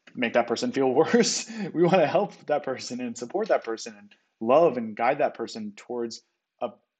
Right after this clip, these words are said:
better place. So we would speak to them with much greater compassion, a lot more grace, a lot more forgiveness, a lot more acceptance, all the things that nurture and, and cultivate a,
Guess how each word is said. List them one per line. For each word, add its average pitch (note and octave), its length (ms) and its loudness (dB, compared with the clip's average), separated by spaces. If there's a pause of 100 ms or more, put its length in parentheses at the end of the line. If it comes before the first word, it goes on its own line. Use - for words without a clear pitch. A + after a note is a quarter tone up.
better A#2+ 220 0
place. D#3 420 -6
So A#2 520 -2 (280)
we A#2+ 100 -6
would B2 140 -6
speak F3+ 280 -8
to E3+ 80 -4
them B2+ 220 -4
with A#2+ 240 -8
much C3 400 -4
greater D#3+ 240 0
compassion, A2+ 800 -2 (240)
a G2+ 80 -6
lot C#3 200 4
more D#3+ 140 -2
grace, A2+ 520 -4
a E2+ 60 -10
lot B2+ 200 -4
more D#3+ 140 -6
forgiveness, A2 880 -6 (360)
a A2 40 -2
lot C#3 200 4
more D#3+ 140 0
acceptance, A#2 560 -6
all D#3+ 180 4
the E3+ 80 0
things D#3+ 320 -6
that A#2+ 200 -2 (200)
nurture B2+ 760 0
and, G#2+ 380 -6
and A2 240 -8 (180)
cultivate B2 600 0 (360)
a, A2+ 120 0